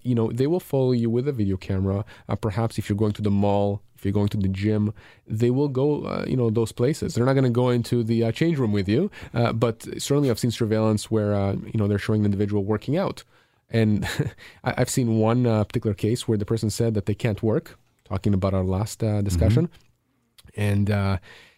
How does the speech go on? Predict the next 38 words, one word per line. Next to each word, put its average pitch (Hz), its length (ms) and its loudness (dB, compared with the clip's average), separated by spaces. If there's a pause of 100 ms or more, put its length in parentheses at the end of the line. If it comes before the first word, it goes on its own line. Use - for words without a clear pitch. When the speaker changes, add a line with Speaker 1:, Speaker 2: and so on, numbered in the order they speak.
(360)
Speaker 1:
yeah, 120 300 0
I'm 113 140 0
telling 151 240 2
you, 120 60 2
John, 104 240 0
I, 101 220 -2
the 92 100 -4
kind 135 180 0
of, 127 240 0
uh, 113 160 2
weights 123 280 0
he 139 120 0
was 127 220 0
lifting 117 420 0
up, 123 260 0
uh, 117 40 2
I, 107 440 0
I 117 100 2
was 127 180 -2
jealous. 113 480 -2 (260)
I 117 140 4
was, 127 200 2
and 110 140 2
I've 123 100 4
been 123 100 2
doing 123 120 2
this 120 100 0
for 117 100 0
a 110 40 4
long 107 200 2
time. 113 300 2
So, 117 380 2 (420)
you 156 200 0
know, 131 220 0
they 131 360 0
will 170 200 0
do 180 200 -4
that. 147 440 -2